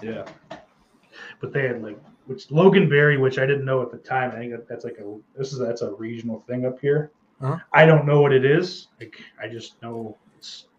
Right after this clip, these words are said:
Speaker 1: it's a non-carbonated juice.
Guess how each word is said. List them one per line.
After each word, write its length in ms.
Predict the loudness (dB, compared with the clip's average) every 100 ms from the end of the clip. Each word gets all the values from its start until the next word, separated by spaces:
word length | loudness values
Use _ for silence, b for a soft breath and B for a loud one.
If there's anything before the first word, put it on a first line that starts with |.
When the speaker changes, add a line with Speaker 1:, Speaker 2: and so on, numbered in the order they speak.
| _ b b b _ _ _ _ -16
Speaker 1:
it's 120 | -8
a 100 | -6
non-carbonated 1700 | -2 0 2 2 0 -4 -10 -14 _ -2 -2 0 -2 -2 -4 -6 -10
juice. 760 | -12 -12 -12 -14 -16 -16 -20